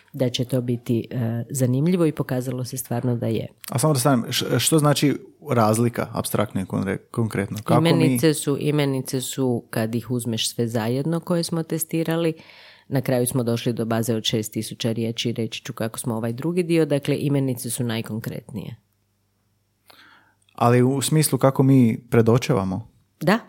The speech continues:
Speaker 1: dakle, mi smo, mi smo pitali, e, ljude,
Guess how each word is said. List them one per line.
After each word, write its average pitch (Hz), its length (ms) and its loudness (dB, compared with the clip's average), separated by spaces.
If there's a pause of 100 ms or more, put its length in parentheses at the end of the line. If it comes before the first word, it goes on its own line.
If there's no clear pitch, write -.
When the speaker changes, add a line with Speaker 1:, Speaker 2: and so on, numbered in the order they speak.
(260)
Speaker 1:
dakle, 147 420 2 (300)
mi 175 100 2
smo, 185 320 4
mi 170 80 2
smo 180 180 4
pitali, 160 720 2
e, 127 60 -2 (600)
ljude, 139 360 0